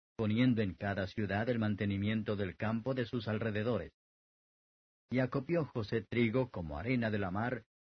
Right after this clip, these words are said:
mucho en extremo, hasta no poderse contar, porque no tenía número. Y nacieron a José dos hijos, antes que viniese el primer año del hambre, los cuales le parió Asenat, hija de Potifera,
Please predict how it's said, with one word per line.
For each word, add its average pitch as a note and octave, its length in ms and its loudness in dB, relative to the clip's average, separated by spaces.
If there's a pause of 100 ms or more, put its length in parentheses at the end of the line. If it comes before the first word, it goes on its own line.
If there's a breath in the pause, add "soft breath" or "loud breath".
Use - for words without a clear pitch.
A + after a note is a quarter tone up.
mucho C#3 360 2
en D3 60 2
extremo, A2 560 -2 (340)
hasta F2 360 -6
no B2 200 0
poderse B2+ 480 0
contar, G#2 560 0 (280)
porque G#2+ 360 0
no G#2+ 220 0
tenía A#2+ 320 2
número. G2+ 320 2 (1120)
Y B2 40 4
nacieron C3+ 440 4
a G#2 80 2
José A2+ 440 0
dos B2+ 260 0
hijos, A2+ 500 -2 (160)
antes A2+ 400 0
que G#2 140 0
viniese G#2 500 0
el F#2 120 -2
primer B2 320 2
año A#2+ 260 2
del G2+ 160 0
hambre, G#2+ 380 -2 (440)
los C#2 160 -6
cuales G#2+ 400 -2
le G#2+ 120 -2
parió G#2 340 -2
Asenat, G2 520 -2 (240)
hija A2 320 2
de F#2+ 120 -2
Potifera, F#2 720 -4